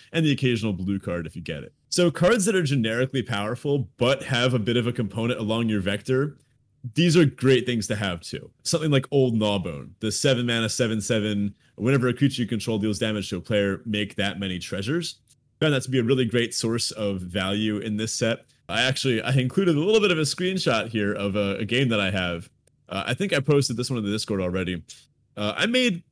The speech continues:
over thirty treasures, and I had an Anointed Procession out.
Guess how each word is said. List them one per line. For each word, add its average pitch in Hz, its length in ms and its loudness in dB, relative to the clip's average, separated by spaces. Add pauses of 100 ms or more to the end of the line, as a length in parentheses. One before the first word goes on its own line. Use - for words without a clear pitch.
(360)
over 220 300 4
thirty 160 320 4
treasures, 135 640 -2 (140)
and 123 480 2
I 113 120 0
had 139 200 4
an 120 80 2
Anointed 113 400 0
Procession 131 460 0
out. 117 360 -2